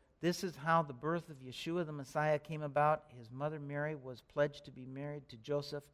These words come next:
but before they came together, she was found to be with child through the Holy Spirit."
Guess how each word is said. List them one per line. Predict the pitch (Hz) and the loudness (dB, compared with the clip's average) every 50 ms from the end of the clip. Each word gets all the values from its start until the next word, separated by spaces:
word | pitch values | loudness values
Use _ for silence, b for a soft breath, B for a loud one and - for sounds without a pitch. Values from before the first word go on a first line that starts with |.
| b b b b _ | b b b b _
but | 139 135 | -10 -6
before | 139 139 127 - 156 160 160 160 | -4 -6 -6 0 4 4 4 6
they | 156 156 | 4 2
came | 143 - 160 156 156 147 | -2 -4 -6 -6 -6 -8
together, | - 147 135 135 151 151 147 156 143 | -10 -12 -4 0 2 2 2 0 -4
she | 131 - 143 | -6 -8 -8
was | 135 135 131 | -8 -10 -10
found | - - 147 147 147 151 151 139 | -8 -4 0 0 0 0 0 -4
to | 143 | -8
be | 131 127 139 143 143 147 139 139 b b b b b b b b | -12 -6 -4 -4 -4 -4 -6 -8 b b b b b b b b
with | - 143 131 - - | -6 -6 -6 -6 -8
child | - - 156 139 127 117 113 113 | 0 4 6 6 6 6 4 0
through | - - 135 123 | -4 -10 -12 -12
the | 123 | -12
Holy | 113 123 131 123 127 120 | -12 -12 -12 -12 -12 -14
Spirit." | - - _ - 113 113 110 | -16 -18 _ -18 -18 -18 -18